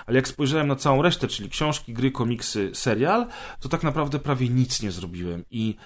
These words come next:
przez trzydzieści dni, plus minus oczywiście, bo na przykład w pierwszym tygodniu w ogóle w-, zwolnienia i tak pracowałem,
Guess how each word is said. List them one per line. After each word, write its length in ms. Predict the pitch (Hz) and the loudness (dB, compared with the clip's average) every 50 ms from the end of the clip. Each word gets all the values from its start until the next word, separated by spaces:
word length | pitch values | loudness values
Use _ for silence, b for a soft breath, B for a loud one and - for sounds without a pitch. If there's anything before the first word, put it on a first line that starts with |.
| B _ _ | B _ _
przez 240 | - 117 107 - | -6 -4 -4 -4
trzydzieści 720 | - - - - 113 107 107 147 185 - - - - 143 | -2 -2 -2 -2 -2 0 2 2 2 2 2 0 -2 -2
dni, 200 | 127 117 135 135 | -2 2 2 2
plus 260 | 131 - 226 220 - - | 2 2 0 0 2 4
minus 300 | 247 208 165 131 - 120 | 4 6 6 6 4 2
oczywiście, 480 | - - 104 104 92 - - - 127 | 0 -4 -6 -8 -8 -4 0 0 2
bo 160 | 117 117 117 | 2 2 0
na 80 | 117 113 | 0 -2
przykład 260 | - - - 120 - | -4 -4 -6 -6 -6
w 80 | - - | -6 -2
pierwszym 320 | - 127 120 - 139 127 | 0 0 0 2 0 -2
tygodniu 480 | 117 - 117 113 120 120 113 110 117 104 | -2 -2 0 2 2 2 2 2 -2 -2
w 80 | 110 | -2
ogóle 280 | 113 101 113 113 113 107 | -2 -2 0 0 0 0
w-, 200 | 104 - - 120 | -2 -4 -6 -8
zwolnienia 520 | 107 104 104 113 113 113 117 117 117 117 | -8 -6 -4 -2 0 0 2 2 2 2
i 60 | 113 110 | 2 2
tak 240 | - 127 - - | 2 0 -2 -2
pracowałem, 760 | - - 113 - - 120 104 110 101 95 92 95 117 139 156 | -4 -6 -4 -2 -2 -2 0 0 0 0 0 0 -2 -2 -4